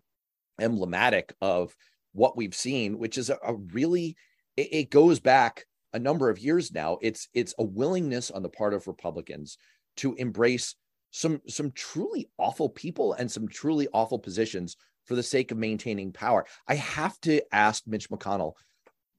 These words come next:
is there a line that's too far for you? I mean, it did seem that actually inciting an insurrection against, against the government was, was sort of a line that was too far for Mitch McConnell when it came to Donald Trump, except not really.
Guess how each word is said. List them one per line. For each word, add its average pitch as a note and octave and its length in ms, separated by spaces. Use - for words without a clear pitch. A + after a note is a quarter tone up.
is G3 140
there B3+ 160
a G3 40
line G#2+ 420
that's A2+ 180
too A#2+ 160
far G#2 260
for B2 240
you? D3 220
I D3+ 100
mean, C#3+ 340
it D3+ 160
did E3+ 240
seem D3 400
that A2+ 260
actually A#2 460
inciting G#2+ 540
an E2+ 100
insurrection G2+ 880
against, G2+ 460
against F#2+ 500
the F2+ 200
government B2+ 640
was, G2+ 420
was E2 160
sort G#2+ 260
of C3 120
a A#2+ 120
line A#2 340
that G#2+ 60
was F#2+ 100
too A#2 140
far G#2 380
for A#2+ 100
Mitch A#2 240
McConnell A2 460
when F#2+ 120
it E2+ 60
came G#2 220
to G2+ 80
Donald G2+ 280
Trump, A2 220
except - 240
not A2+ 220
really. B2+ 380